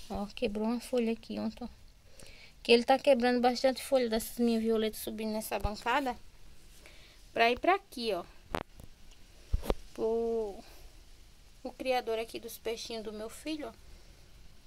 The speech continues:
Aqui dentro. Ó que gracinha. Isso aqui é beta.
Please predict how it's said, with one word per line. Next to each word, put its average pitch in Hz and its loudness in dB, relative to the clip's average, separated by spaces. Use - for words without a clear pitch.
Aqui - -16
dentro. 240 -14
Ó 226 -6
que 220 -16
gracinha. 208 -10
Isso - -14
aqui - -10
é 233 -6
beta. 208 -10